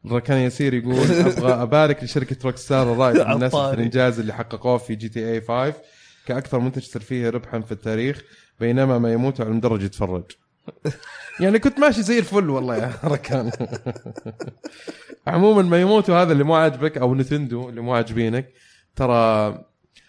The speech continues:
Speaker 1: عندهم أكبر شخصية معروفة في تاريخ الشخصيات <laughs> الخيالية اللي هو ماريو، أشهر من ما-، من ميكي ماوس حتى. آه، والفلوس اللي طلعوها، اللي قاعدين يطلعوها إلى الحين، ترى مرة كثير.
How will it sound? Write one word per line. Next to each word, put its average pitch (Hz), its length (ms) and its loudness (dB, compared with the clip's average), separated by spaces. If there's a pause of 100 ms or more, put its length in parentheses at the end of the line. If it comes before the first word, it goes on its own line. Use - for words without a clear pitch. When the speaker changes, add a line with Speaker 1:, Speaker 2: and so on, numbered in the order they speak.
(240)
Speaker 1:
عندهم 123 460 0
أكبر 110 400 -4
شخصية 104 440 -8
معروفة 101 440 -6
في 101 180 -12
تاريخ 101 280 -8
الشخصيات - 680 -10 (960)
<laughs> - 1040 -12
الخيالية 95 580 -6
اللي 98 140 -6
هو 104 180 -6
ماريو، 90 340 -10 (420)
أشهر 113 260 -8
من 101 140 -10
ما-، 101 180 -6
من 104 200 -10
ميكي 101 180 -12
ماوس 95 300 -12
حتى. - 280 -20 (920)
آه، 104 220 -2
والفلوس 113 500 -2
اللي 113 120 -6
طلعوها، 117 420 2
اللي 113 120 -4
قاعدين 117 220 0
يطلعوها 120 440 2
إلى 127 100 2
الحين، 120 300 -2
ترى 110 160 -2
مرة 104 160 -2
كثير. 92 400 -12